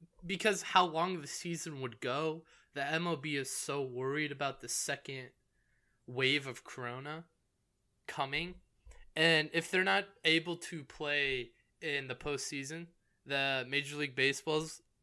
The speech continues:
because of the postseason, Major League Baseball is gonna lose seven hundred million dollars. So that, that is why the execs are trying to shorten the season to, like, I even saw, like, fifty games.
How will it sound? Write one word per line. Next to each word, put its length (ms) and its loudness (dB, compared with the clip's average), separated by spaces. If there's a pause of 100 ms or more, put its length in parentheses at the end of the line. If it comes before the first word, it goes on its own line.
(140)
because 480 2
of 140 0
the 80 -4
postseason, 680 -2
Major 280 -2
League 180 -4
Baseball 380 0
is 100 -4
gonna 220 -2
lose 300 -4
seven 380 -6
hundred 480 -6
million 400 -6
dollars. 540 -4 (1900)
So 220 -4
that, 300 4
that 260 8
is 240 2
why 680 6 (500)
the 180 6
execs 880 2 (140)
are 100 0
trying 640 -2
to 300 -6
shorten 480 -6
the 100 -6
season 540 -6
to, 140 -10
like, 200 -4
I 160 6
even 300 0
saw, 240 0
like, 180 -2
fifty 460 -8
games. 480 -4